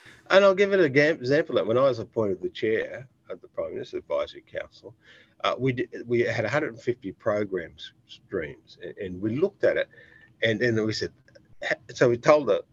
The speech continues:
the, the bureaucrats to go, and, and it was almost like this yes minister situation. So they went away, and they come back, and they're decent people, they got a good heart, but, you know, they come back, and they had this document that was about,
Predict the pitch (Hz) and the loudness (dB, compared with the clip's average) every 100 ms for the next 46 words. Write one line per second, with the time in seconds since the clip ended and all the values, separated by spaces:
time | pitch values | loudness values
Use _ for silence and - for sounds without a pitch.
0 | _ 95 92 87 98 90 - - 85 82 | _ -10 -8 -2 0 -2 -8 -6 -6 -4
1 | 95 - 110 - 135 135 110 101 90 85 | -6 -4 -2 2 4 4 4 0 -2 -4
2 | 85 95 90 92 98 107 - - 87 - | -2 -2 -2 -4 -4 -4 -6 -8 -10 -6
3 | 80 - - 101 113 95 90 85 - - | -6 -6 -10 -2 0 2 0 -4 -8 -18
4 | - 92 92 160 143 110 87 - 113 156 | -4 -4 0 0 2 2 0 -2 -2 0
5 | 190 175 107 - - - 92 - - - | 2 2 2 -2 -10 -4 -4 -4 -10 -12
6 | - 87 82 90 80 101 123 143 - 98 | -8 -8 -8 -10 -10 -2 -2 -2 0 0
7 | - - - - - - _ - 107 98 | 0 -10 -20 -12 -10 -10 _ 0 2 2
8 | 104 117 147 127 104 87 - - _ _ | 2 0 2 2 2 -2 -4 -10 _ _
9 | _ - 110 117 147 120 98 98 127 143 | _ 0 2 4 2 0 -6 2 4 4
10 | - 87 82 - 92 95 92 107 98 | 0 -2 -8 -10 -8 -8 -2 2 2